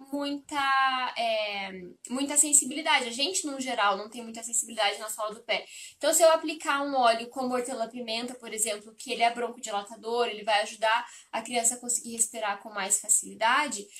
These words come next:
ela não vai sentir aquele desconforto do mentol, aquele esquenta, esfria. Normalmente, a criança sente mais o calor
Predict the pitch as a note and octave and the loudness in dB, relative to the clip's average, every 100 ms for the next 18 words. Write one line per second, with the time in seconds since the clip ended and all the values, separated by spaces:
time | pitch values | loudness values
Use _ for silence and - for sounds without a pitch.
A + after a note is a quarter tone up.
0 | - - A#3 B3 C#4+ D#4+ C#4+ C#4+ D#4+ D#4 | -20 0 4 4 4 4 6 6 4 2
1 | D#4+ C#4 D4+ C4+ C4+ - E4 D#4+ D#4 C#4+ | 2 2 0 -2 0 2 0 0 2 2
2 | C#4+ D4 C#4+ D4+ D#4+ C#4+ C4+ A#3+ A3 A#3+ | 2 -6 -6 -6 0 8 8 8 4 -2
3 | A#3 B3 - C#4 C4+ C#4+ C#4 - - C4+ | 2 2 2 0 0 0 0 0 0 -2
4 | C#4 B3+ G#3 - - - _ A#3 C#4 D4+ | 0 2 0 0 -14 -20 _ -2 2 2
5 | D4+ D4+ D#4 D#4+ - C#4 C#4+ C#4+ D4 C#4+ | 2 0 -2 -6 -2 2 2 0 -4 -4
6 | C#4+ C#4 D4 D4+ D4+ D#4 D4 C4+ A#3+ C4 | -2 0 0 -2 -2 -2 -2 0 2 0